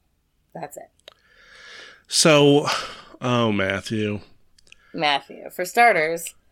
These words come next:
Speaker 1: how dare you shame people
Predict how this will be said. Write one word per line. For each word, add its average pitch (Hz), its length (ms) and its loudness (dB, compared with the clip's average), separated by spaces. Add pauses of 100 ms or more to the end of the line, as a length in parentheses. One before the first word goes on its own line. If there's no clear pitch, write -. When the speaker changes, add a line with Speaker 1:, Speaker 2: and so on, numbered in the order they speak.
(300)
Speaker 1:
how 349 360 2
dare 269 320 2
you 156 240 -6
shame 254 500 0
people 135 760 -4